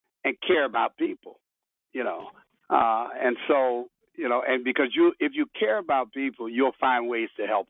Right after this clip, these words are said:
'em. You'll, you'll find ways to help 'em. Uh, and, and that's what we opened up Lake Ridge to do, was to, you know, was to help people. And, um, now, uh, you know,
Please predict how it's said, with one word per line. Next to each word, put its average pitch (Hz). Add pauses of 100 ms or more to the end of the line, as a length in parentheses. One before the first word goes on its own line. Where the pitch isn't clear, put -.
'em. - (1600)
You'll, 135
you'll 131
find 120
ways 113
to 117
help 107
'em. 98 (480)
Uh, 117 (100)
and, 127
and 127
that's 151
what 131 (200)
we 123
opened 120
up 113
Lake 120
Ridge 101 (100)
to 104
do, 120
was 107
to, 101 (420)
you 135
know, 98 (180)
was 135
to 143
help 151
people. - (380)
And, 117
um, 107 (140)
now, 135
uh, 131
you 120
know, 117